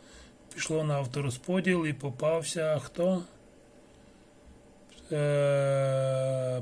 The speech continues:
попався суддя, хто, хто, хто? Суддя Цимбота. От, от, от непонятно, що тут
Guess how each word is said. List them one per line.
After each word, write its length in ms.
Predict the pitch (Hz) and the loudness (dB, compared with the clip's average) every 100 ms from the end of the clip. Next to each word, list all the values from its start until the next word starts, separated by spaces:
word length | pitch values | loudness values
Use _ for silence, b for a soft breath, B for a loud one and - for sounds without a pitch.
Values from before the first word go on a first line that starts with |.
| 127 | -6
попався 840 | 123 135 151 170 156 - 156 156 | -8 0 2 2 -2 -4 -4 -2
суддя, 760 | - - 127 143 160 175 175 165 | -4 -6 -4 0 0 2 0 -2
хто, 720 | - - - 165 175 180 180 | -6 -16 -8 -2 2 2 0
хто, 360 | - - 151 143 | -4 -6 -4 -4
хто? 560 | - - 185 190 175 - - - - - - - - - - - - - - - - - - - - - - - - - | -6 -4 0 0 -2 -6 -18 -20 -20 -20 -20 -20 -20 -20 -20 -20 -20 -20 -20 -20 -20 -20 -20 -20 -20 -20 -20 -20 -20 -18
Суддя 440 | - 165 143 175 180 | -10 -6 2 2 2
Цимбота. 600 | 180 147 110 104 - 117 - - - - - | -2 -4 -4 -6 -6 -8 -8 -16 -20 -20 -14
От, 120 | 147 - - - | -12 -12 -14 -10
от, 160 | 160 - - | -10 -10 -10
от 260 | 143 143 135 | -8 -8 -8
непонятно, 600 | 123 127 120 113 - - - - | -10 -6 -6 -6 -10 -18 -20 -14
що 240 | - 170 180 - | -4 -4 -4 -8
тут 200 | - 170 | -8 -8